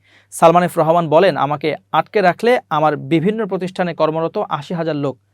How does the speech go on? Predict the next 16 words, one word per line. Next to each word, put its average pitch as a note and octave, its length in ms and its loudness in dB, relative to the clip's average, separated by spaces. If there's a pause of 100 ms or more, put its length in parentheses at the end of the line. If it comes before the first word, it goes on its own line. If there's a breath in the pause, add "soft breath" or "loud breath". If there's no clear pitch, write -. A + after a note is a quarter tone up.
(160)
বেতন D3 260 -6
পাবে G#2 200 -6
না।" - 160 -14 (540 soft breath)
জবাবে A3 300 8
ডিবি A#3 220 2
কর্মকর্তা A#3 480 2
বলেন, G#3+ 300 4
"আপনাকে F3+ 520 0
ছাড়া F3 220 0
হবে B2 240 -4
না।" - 160 -16 (220)
একের D#3 280 -2
পর F#3 160 2
এক F3 200 -2
মামলায় D#3 400 2
কমপক্ষে G#3 640 -4